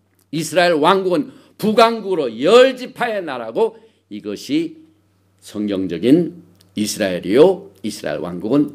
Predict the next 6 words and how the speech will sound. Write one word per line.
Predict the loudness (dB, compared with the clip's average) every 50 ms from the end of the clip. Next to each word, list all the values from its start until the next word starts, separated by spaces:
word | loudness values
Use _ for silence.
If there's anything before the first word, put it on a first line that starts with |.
| -16 -14 -10
에브라임, | -6 -6 -4 -2 2 6 8 8 8 8 6 4 4
요셉의 | 2 4 6 8 8 8 6 4
국가입니다. | 2 -8 -10 -8 -8 -10 -14 -14 -4
그래서 | 0 0 0 2 4 2 2 2 0 -14 -20 -20 -20 -20 -20 -20 -20 _ -16
그 | -6 -2 0 2 2 2 2 0 0 -2 -4 -4
말씀을 | -2 -2 -2 -2 -2 -4 -8 -8 -4 0 4 6 6 6 6 4 2 -8